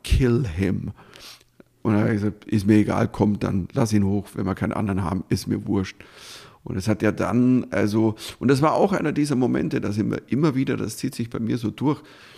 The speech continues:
Ich hatte Schiss in der Hose, ich war grün im Gesicht, hat meine Frau gesagt, als ich den Anruf da so, „Leg auf“. Aber ich hab natürlich nicht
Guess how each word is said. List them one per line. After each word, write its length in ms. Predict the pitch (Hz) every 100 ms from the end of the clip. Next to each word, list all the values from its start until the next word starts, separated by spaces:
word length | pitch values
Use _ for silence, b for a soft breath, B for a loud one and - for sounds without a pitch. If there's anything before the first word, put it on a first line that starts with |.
| B B
Ich 200 | - -
hatte 220 | 101 - 107
Schiss 260 | 135 135
in 80 | 120
der 140 | 123 123
Hose, 300 | 123 127 117
ich 80 |
war 140 | 98 101
grün 220 | 110 127
im 120 | 127
Gesicht, 380 | 117 113 123 -
hat 140 | -
meine 200 | - 107
Frau 240 | 107 92 120
gesagt, 500 | 110 98 107 - -
als 280 | - - -
ich 280 | 107 - - _ _ -
den 220 | 92 104 -
Anruf 420 | 104 113 113 - -
da 280 | - 120 - - - _
so, 340 | - 98 117 -
„Leg 320 | - 110 -
auf“. 300 | 110 127 - B B B B -
Aber 220 | - 80
ich 200 | 101 -
hab 280 | 110 - - - _ _
natürlich 480 | - 98 - 123 120
nicht 440 | - 120 - -